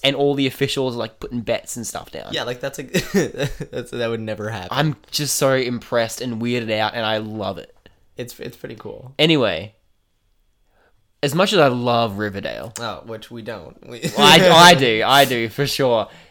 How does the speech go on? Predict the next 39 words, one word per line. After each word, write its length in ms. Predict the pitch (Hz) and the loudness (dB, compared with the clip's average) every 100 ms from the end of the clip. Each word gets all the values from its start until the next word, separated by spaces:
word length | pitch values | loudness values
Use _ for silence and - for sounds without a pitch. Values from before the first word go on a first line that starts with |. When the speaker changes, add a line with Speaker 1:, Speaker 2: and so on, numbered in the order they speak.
| _ | _
Speaker 1:
This 200 | - 147 | -2 -2
is 100 | 151 | 0
not 120 | 143 139 | 0 2
what 80 | |
this 140 | 135 127 | 0 -2
episode 260 | 123 131 | 0 0
is 80 | 120 | 0
about. 240 | 120 123 - - - | 4 4 4 -4 2
Welcome 340 | 156 170 185 165 | 8 8 8 2
to 100 | 156 | 0
You 100 | 143 | 0
Should 200 | 135 113 | -2 -4
See 300 | - 143 135 | 0 4 4
This. 300 | 139 165 117 | 4 2 -2
Speaker 2:
You 80 | |
Should 200 | 113 113 | -4 -6
See 240 | - 139 147 | -6 -4 -4
This. 160 | 139 | -2
Speaker 1:
Thank 260 | 123 135 131 | 2 4 4
you 140 | 139 | 0
for 100 | 127 | -2
joining 360 | 123 127 127 127 | -2 0 0 2
us 280 | 127 123 - | 0 -2 -6
for 120 | 135 | -2
episode 380 | 117 123 123 113 | -2 0 -2 -2
thirteen. 760 | - 143 139 135 139 139 147 - _ _ - - | 4 6 6 4 0 0 -2 -6 _ _ -16 -14
It's 100 | - | -2
been 140 | 160 | 2
a 40 | |
little 180 | 143 135 | 4 4
while, 400 | 135 139 170 170 - _ _ _ _ _ _ - | 6 6 4 -2 -14 _ _ _ _ _ _ 0
Benjamin, 380 | 123 139 170 | 0 2 2
at 120 | 160 107 | 2 0
least 220 | 123 - | 0 -2
for 80 | 110 | -2
you. 200 | 117 127 | 0 0
It's 100 | - | -4
been, 320 | 135 113 - - | -6 -6 -10 -10
what, 300 | 113 98 | -6 -6